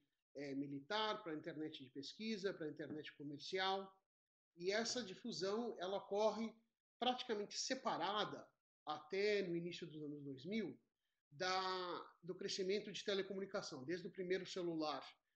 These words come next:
né, montado num carro, até os chamados, né, brick phones, que eram aqueles que pareciam um tijolão, é, passando pelo, é, aqueles Nokias que daí,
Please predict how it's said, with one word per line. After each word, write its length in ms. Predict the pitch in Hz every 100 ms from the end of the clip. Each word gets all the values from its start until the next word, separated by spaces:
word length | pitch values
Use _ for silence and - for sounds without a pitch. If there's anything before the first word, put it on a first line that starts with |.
| _ _ -
né, 140 | 156
montado 440 | 156 160 147 143 175
num 140 | 220
carro, 460 | 185 180 190 156 139
até 400 | - 175 175 151
os 280 | 147 139
chamados, 400 | - 160 147 143 139 _ -
né, 200 | 156 143
brick 340 | 131 190 190
phones, 380 | 185 165 151 -
que 80 | 170
eram 140 | 151
aqueles 340 | 151 170 156 156
que 80 |
pareciam 320 | 151 147 - 156
um 20 |
tijolão, 640 | 180 165 175 175 196 190 _ _ _ _ -
é, 360 | 151 143 131 135
passando 560 | 170 160 185 190 180
pelo, 440 | 170 160 156 143 135
é, 240 | 151 143 135 - _ _ -
aqueles 420 | 156 170 165 139
Nokias 480 | 160 175 175 160 139
que 180 | - 147
daí, 540 | 147 156 165 156 139